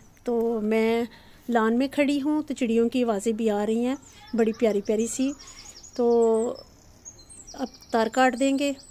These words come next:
बड़ी मज़ेदार सी। खीरे को काट के जैसे मर्ज़ी आप शेप दे सकते हैं, कोई, अ, जैसी आपको प्यारी हो। प्यारा सा टमाटर, देखिए कितना प्यारा कलरफुल सा टमाटर लिया है, उसको भी धो के काट लेंगे। प्याज भी धो के काट लेंगे,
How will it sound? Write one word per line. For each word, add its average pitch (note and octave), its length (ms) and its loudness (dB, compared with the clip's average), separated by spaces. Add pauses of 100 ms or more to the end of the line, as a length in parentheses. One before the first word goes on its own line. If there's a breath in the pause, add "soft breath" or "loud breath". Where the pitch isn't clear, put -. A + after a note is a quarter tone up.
(280)
बड़ी A3 160 -2
मज़ेदार G#3+ 400 -4
सी। B3 200 -4
खीरे A3+ 300 0
को A#3 120 -6
काट G#3+ 320 -2
के A3+ 100 0
जैसे A3 280 -2
मर्ज़ी A3 320 -2
आप G#3+ 120 0
शेप G#3+ 280 -4
दे A3+ 160 2
सकते A3+ 320 -4
हैं, B3 180 0
कोई, A3 320 0
अ, A3 40 -10 (680 loud breath)
जैसी A#3 540 2
आपको A3+ 220 0
प्यारी G3 340 -2
हो। G3+ 280 -2
प्यारा A3 200 2
सा C4 140 -4
टमाटर, A3+ 500 -2 (260)
देखिए A3 280 -4
कितना A3 260 -4
प्यारा A3 280 -2
कलरफुल B3 400 -2
सा A3+ 120 -8
टमाटर G#3+ 360 -6
लिया C4+ 260 -2
है, D4 200 -4 (680 loud breath)
उसको - 180 -6
भी B3 140 -2
धो G#3+ 220 0
के G#3+ 180 -2
काट G3 300 -4
लेंगे। G#3 320 -4
प्याज A3 360 -4
भी C4 240 0
धो A#3+ 180 2
के A#3+ 140 -6
काट A#3 260 -2
लेंगे, B3 340 0